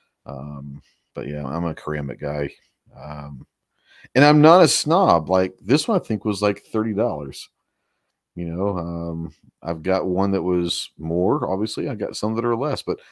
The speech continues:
I, I don't, I don't know why. I've always loved a karambit.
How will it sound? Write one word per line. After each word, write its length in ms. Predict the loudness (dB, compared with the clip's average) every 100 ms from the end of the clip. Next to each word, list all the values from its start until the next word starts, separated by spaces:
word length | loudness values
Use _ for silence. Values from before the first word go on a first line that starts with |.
| _ _ -4
I, 200 | 2 6
I 20 |
don't, 220 | 6 6 6
I 80 | 6
don't 160 | 6
know 140 | 6 6
why. 420 | 6 6 6 6
I've 200 | 2 4
always 560 | 2 6 4 4 0 -6
loved 460 | -6 4 4 4
a 40 | -2
karambit. 720 | -8 -8 -4 -4 -6 -12